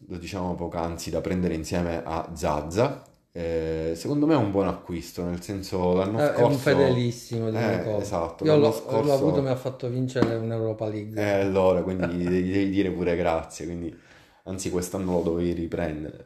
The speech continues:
Speaker 1: ringraziare,
Speaker 2: Eh, mm, mm, mm.
Speaker 1: riconoscenza. Secondo me comunque può essere un buon, eh, un buon attaccante come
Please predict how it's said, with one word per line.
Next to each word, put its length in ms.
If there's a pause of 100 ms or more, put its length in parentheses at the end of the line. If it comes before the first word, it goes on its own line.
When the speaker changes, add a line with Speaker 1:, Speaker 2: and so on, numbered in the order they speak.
Speaker 1:
ringraziare, 760
Speaker 2:
Eh, 240
mm, 80
mm, 60
mm. 60
Speaker 1:
riconoscenza. 1000 (1120)
Secondo 300
me 100
comunque 340
può 140
essere 300
un 140
buon, 300
eh, 420
un 200
buon 220
attaccante 680
come 920